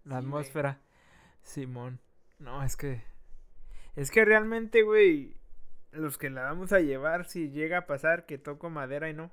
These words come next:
Speaker 2: esta es madera.
Speaker 1: Ah, por aquí hay madera.
Speaker 2: Este,
Speaker 1: <laughs>
Speaker 2: este,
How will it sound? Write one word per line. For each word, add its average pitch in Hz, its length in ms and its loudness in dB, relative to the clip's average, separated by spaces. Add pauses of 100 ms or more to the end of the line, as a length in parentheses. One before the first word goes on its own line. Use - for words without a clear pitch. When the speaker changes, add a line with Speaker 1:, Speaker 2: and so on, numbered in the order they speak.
Speaker 2:
esta 156 240 -6
es 175 60 0
madera. 185 440 -2 (460)
Speaker 1:
Ah, - 320 -6
por - 120 -16
aquí - 180 -12
hay 175 120 -6
madera. - 400 -10
Speaker 2:
Este, 135 480 2
Speaker 1:
<laughs> 269 680 -2
Speaker 2:
este, 139 760 6